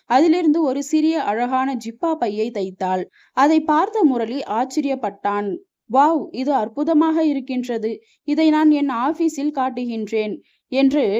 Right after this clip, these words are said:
எடுத்து சென்றான். முதல் நாளே முரளியின் சக ஊழியர் ஒருவர் அந்த பையை வாங்கி கொண்டார். அடுத்து அவரது மனைவிக்கு இன்னொன்று வேண்டும் என்றார். இதுவே ராதாவின் ராதா கிராஃப்ட் என்ற சிறு வணிகத்தின் தொடக்கம். ராதா தன் வேலையை தீவிரமாக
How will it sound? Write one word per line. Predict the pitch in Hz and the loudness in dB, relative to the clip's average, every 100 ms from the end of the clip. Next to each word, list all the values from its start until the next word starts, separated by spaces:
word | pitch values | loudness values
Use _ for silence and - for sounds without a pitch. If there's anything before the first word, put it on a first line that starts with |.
| - | -2
எடுத்து | 233 254 269 285 | -2 -2 -2 -4
சென்றான். | 233 196 196 196 196 - _ _ _ | -2 -4 -2 -2 -2 -6 _ _ _
முதல் | 240 285 427 480 | 4 6 4 2
நாளே | 427 359 339 | 4 2 4
முரளியின் | 302 311 339 311 311 | 2 2 2 4 2
சக | 311 277 302 | 2 0 0
ஊழியர் | 254 302 320 320 | 0 2 2 2
ஒருவர் | 277 226 202 269 | 0 -4 -2 -4
அந்த | 285 262 262 | -2 -2 -2
பையை | 269 269 285 | -2 0 0
வாங்கி | 247 247 247 254 | 0 0 -2 -4
கொண்டார். | 202 196 196 202 202 - _ - | -4 -2 0 0 0 -10 _ -4
அடுத்து | 226 311 330 | 0 0 2
அவரது | 311 247 247 233 | 0 0 -2 -2
மனைவிக்கு | 254 220 233 220 285 247 | -2 -2 -4 -6 -6 -2
இன்னொன்று | 262 294 339 302 302 | 4 4 6 4 2
வேண்டும் | 220 247 254 247 | -2 -4 -4 -6
என்றார். | 196 185 185 196 196 - _ _ | -6 -8 -6 -8 -8 -12 _ _
இதுவே | 269 302 359 392 | -2 2 2 4
ராதாவின் | 320 269 285 277 254 269 | 4 2 2 0 0 -2
ராதா | 220 226 262 294 | 0 0 2 -2
கிராஃப்ட் | 233 233 226 - | -2 -2 -2 -6
என்ற | 175 208 202 240 190 233 | -6 -4 -4 -2 -2 -2
சிறு | 254 349 359 | -2 0 2
வணிகத்தின் | 339 269 277 277 - 240 | 2 2 0 -2 -4 -4
தொடக்கம். | 240 196 185 185 196 190 _ _ _ | -2 -2 -4 -4 -4 -6 _ _ _
ராதா | 247 311 381 427 | 2 4 4 0
தன் | 415 320 285 | 2 4 4
வேலையை | 247 269 269 262 277 | 0 -2 -4 -6 -4
தீவிரமாக | 320 339 311 294 240 | 0 0 0 -2 -4